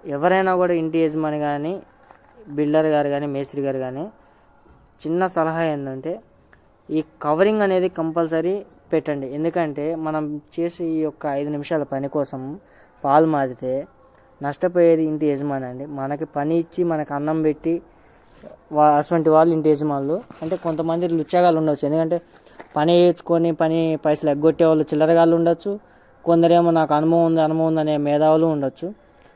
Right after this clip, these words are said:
కాకపోతే ఏంటంటే వాళ్ళకి అనుభవం ఉన్నా లేకపోయినా మనం చేసే పని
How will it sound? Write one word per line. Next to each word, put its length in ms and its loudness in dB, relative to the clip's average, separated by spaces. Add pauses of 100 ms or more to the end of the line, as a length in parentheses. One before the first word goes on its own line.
(160)
కాకపోతే 340 2
ఏంటంటే 460 0 (440)
వాళ్ళకి 280 2
అనుభవం 380 2
ఉన్నా 300 2
లేకపోయినా 640 0
మనం 420 -2
చేసే 260 0
పని 380 -6